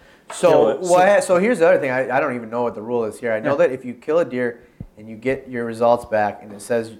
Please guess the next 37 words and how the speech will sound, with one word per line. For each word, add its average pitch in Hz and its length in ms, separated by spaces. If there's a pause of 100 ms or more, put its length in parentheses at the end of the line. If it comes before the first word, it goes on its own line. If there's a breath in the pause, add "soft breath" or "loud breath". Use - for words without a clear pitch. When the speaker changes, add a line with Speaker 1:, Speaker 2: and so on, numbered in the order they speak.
(220)
Speaker 1:
positive, 101 540
they'll 104 120
give 120 220
you 117 60
another 104 240
tag. - 480 (500)
Speaker 3:
Yes. - 300 (100)
Speaker 1:
What 143 140
if, 185 260 (680)
what 139 180
if 156 140
it's - 340 (1900)
January 131 540
third 123 600
by 110 200
the 110 60
time 117 260
you 117 100
get 117 180
your 107 320
Speaker 2:
Right. 117 220
Speaker 1:
thing 139 80
back? 117 220
Can 120 120
I 120 200 (100)
still 131 300
go 127 200
out 127 160
and 113 100
kill 131 160
another 127 240
deer? 120 320
Speaker 2:
No. - 280 (160)
Speaker 3:
Probably - 200
not. - 140 (240)
Speaker 1:
That 180 140
sucks. - 480